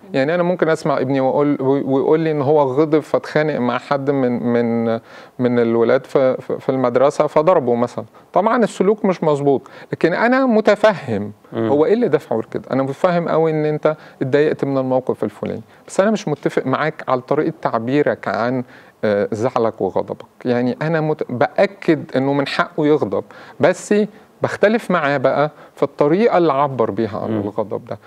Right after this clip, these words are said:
Speaker 1: فأنا كده ابني حس إن أنا فاهمه، لكن عنده استعداد بقى يسمع مني، طب إيه الطريقة بقى اللي ممكن أ-،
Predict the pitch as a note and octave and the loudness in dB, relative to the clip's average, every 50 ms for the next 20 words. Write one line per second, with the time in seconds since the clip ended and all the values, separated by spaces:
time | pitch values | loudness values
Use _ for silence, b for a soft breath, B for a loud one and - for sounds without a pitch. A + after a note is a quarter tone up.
0 | B B B B - D#3+ F#3+ F#3 E3+ - G#3 G#3 F#3 G#3 G#3 G3+ G#3 - - - | B B B B 0 2 2 2 2 4 4 4 6 4 2 2 -4 -12 -20 -20
1 | _ _ _ _ _ - F#3 F3 E3 E3+ E3+ D#3+ - F3 E3 - - E3 C#3+ C3+ | _ _ _ _ _ 0 0 2 2 -2 -2 0 -2 -4 -4 -2 -4 -2 -2 0
2 | C3 B2+ A#2 - A#2+ G2 - G#2 A2 G#2+ - _ _ _ _ _ _ _ _ _ | -2 -2 -2 -2 -4 -6 -6 -10 -16 -18 -20 _ _ _ _ _ _ _ _ _
3 | _ _ _ _ _ _ _ _ _ _ - - B2 B2 - - C#3+ C#3+ C#3+ C3 | _ _ _ _ _ _ _ _ _ _ -6 -4 -4 -2 0 0 0 0 0 -2
4 | - - _ _ - C3+ D#3 F#3 F#3 F#3+ - - E3 D#3+ D3+ F3+ E3+ D#3+ F#3 D#3+ | -6 -10 _ _ -4 -2 -2 0 0 0 0 0 0 2 4 2 4 2 2 2
5 | D#3 E3+ F3 - - F3+ D#3+ D3+ D#3+ E3+ E3 E3 D#3+ - D#3 - - G3 G3+ G3+ | 2 2 2 0 -2 -2 -2 0 0 0 0 -2 0 -2 -2 -2 0 0 0 0
6 | - - D#3 D3 E3 D#3+ - C#3 C3+ D3+ - C#3+ C#3 C3+ C3 C3 B B B B | 0 0 0 2 2 2 0 2 2 2 2 4 2 2 2 -2 B B B B
7 | - C3 C3 C#3 C#3+ D3+ E3 D#3 D#3+ - C3+ C3+ B2+ - - - A#2 | -4 -2 -2 0 0 0 0 0 0 0 0 0 -2 -6 -6 -6 -6